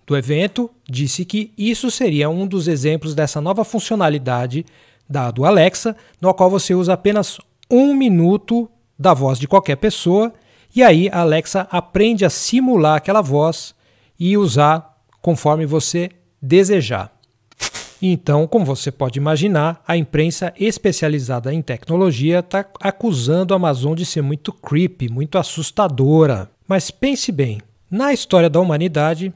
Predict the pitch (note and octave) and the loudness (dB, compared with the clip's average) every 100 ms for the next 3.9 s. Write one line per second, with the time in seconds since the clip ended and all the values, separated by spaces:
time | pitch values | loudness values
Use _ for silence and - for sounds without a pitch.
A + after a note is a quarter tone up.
0 | _ - F#3 D3+ - - E3+ G#3+ - C4 | _ -2 0 -2 -6 -6 -6 -8 -6 -4
1 | A3+ - D#3+ F#3 C#3+ E3 F3+ G2+ A#2 F3 | -4 -2 0 0 0 -2 -2 -2 -2 -2
2 | F3+ C3 C#3+ A2+ E3+ G#3+ C3 C3 C#3 F3 | -2 -6 -6 -2 -2 -2 -2 -2 0 -2
3 | F3+ _ F#3+ D#3+ B2 C3+ D#3+ - | -4 _ -4 -4 -2 -2 -2 -6